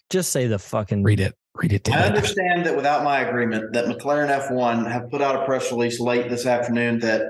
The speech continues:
Speaker 3: I will be a fan for them next year. Um, this is wrong, and I have not decided on a contract with a fanhood for, with McLaren for twenty twenty-three. I will not be driving a fanhood for McLaren next year.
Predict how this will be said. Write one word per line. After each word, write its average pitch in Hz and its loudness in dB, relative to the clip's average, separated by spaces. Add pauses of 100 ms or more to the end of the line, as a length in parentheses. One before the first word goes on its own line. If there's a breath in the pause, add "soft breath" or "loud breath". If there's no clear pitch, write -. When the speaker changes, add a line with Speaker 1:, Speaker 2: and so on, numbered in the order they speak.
(360 loud breath)
Speaker 3:
I 127 0
will 147 0
be 143 0
a 135 0
fan 147 -2
for 165 -6
them 170 -2
next 175 0
year. 190 0 (120)
Um, 120 0
this 127 0
is 113 -4
wrong, 123 0
and 120 0
I 113 0
have 123 -2
not 120 0
decided 117 0
on 110 0
a 107 -2
contract 113 0
with 110 -2
a 107 -4
fanhood 117 0 (380 loud breath)
for, 120 0
with 120 2
McLaren 117 0
for 120 -8
twenty 127 -2
twenty-three. 127 -2
I 120 2
will 123 0
not 123 0
be 113 -2
driving 104 -2 (160)
a 104 -2
fanhood 107 0
for 107 0
McLaren 104 -2
next - -4
year. - -6